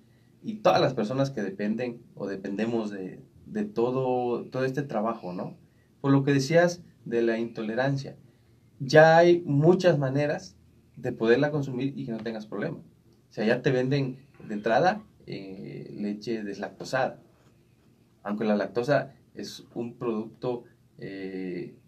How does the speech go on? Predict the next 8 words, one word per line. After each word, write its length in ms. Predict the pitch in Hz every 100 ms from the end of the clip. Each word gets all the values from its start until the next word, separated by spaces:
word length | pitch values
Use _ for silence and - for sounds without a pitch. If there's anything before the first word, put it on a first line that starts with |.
| _
muy 400 | 113 120 139 170
importante 720 | 156 131 107 - 117 113 170 175 - _ _ -
nutricionalmente, 1400 | 104 92 104 92 - - 101 95 107 113 113 123 107 - - _ _ _ _ _ _
pero 320 | 135 143 170 165
ok, 140 | 160 196 - -
ya 180 | 117 127
la 120 | 131
venden 460 | 127 127 131 127 117